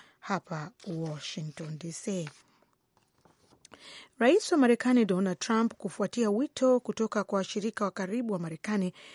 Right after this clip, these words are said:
na wale anaofanya nao kazi kwenye utawala wake, anatarajia abatilishe mpango wake leo wa kuondokana na mpango wa makubaliano ya miaka miwili sasa ya nyuklia na Iran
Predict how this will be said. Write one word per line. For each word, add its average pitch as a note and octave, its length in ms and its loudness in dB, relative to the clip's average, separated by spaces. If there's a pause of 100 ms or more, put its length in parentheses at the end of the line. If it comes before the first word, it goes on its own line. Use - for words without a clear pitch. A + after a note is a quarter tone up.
(160)
na A3 120 4
wale C4 220 2
anaofanya G3 400 -2
nao F#3+ 240 -2
kazi G#3 400 -6
kwenye A3 220 0
utawala E3+ 360 -6
wake, E3 420 -8 (400)
anatarajia A3 760 0 (100)
abatilishe F#3+ 640 -6
mpango G#3 460 -4
wake G3+ 320 -4
leo F#3+ 360 0 (380)
wa A3 160 6
kuondokana A3+ 540 2
na G#3 100 0
mpango G#3 300 -4
wa G3 60 -2
makubaliano F#3+ 640 -2
ya G#3+ 80 0
miaka G3 340 -4
miwili G3+ 400 -2 (320)
sasa A3+ 400 -4
ya G#3+ 100 0
nyuklia A3+ 400 0
na F#3 120 -2
Iran A3 360 -2